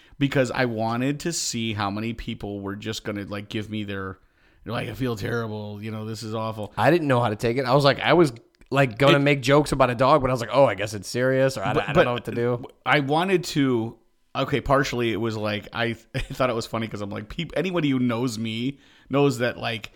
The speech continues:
Speaker 1: look, I am extremely sympathetic and empathetic to the needs and wants of animals. I love animals. I wouldn't never, I would ne-, that's serious. I would
Speaker 2: That
Speaker 1: never
Speaker 2: is?
Speaker 1: hurt an animal.
Speaker 2: Well, that's
Speaker 1: And,
Speaker 2: good.
Speaker 1: uh,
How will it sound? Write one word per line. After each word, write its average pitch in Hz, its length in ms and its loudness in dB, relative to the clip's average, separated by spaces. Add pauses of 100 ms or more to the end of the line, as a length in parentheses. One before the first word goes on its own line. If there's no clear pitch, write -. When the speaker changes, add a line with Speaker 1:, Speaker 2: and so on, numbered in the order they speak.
(400)
Speaker 1:
look, - 300 0 (260)
I 131 140 0
am 113 260 -2 (100)
extremely 127 840 0
sympathetic 107 720 -4
and 104 140 -4
empathetic 107 560 -6
to 101 100 -10
the 101 100 -4
needs 101 420 -8
and 104 200 -10
wants 95 320 -8
of 101 120 -12
animals. 92 400 -8
I 104 100 -8
love 101 260 -6
animals. 82 480 -10
I 110 80 -2
wouldn't 156 280 0
never, 135 340 2
I 139 60 2
would 139 160 0
ne-, 127 220 2
that's 131 220 -2 (120)
serious. - 360 -6 (340)
I 113 60 0
would 127 140 2
Speaker 2:
That 131 40 6
Speaker 1:
never 156 220 8
Speaker 2:
is? 131 60 0
Speaker 1:
hurt 143 160 2
an 117 100 0
animal. 101 440 -6 (720)
Speaker 2:
Well, - 140 -6
that's 131 160 0
Speaker 1:
And, 120 280 -2
Speaker 2:
good. - 100 -10 (140)
Speaker 1:
uh, 107 440 -6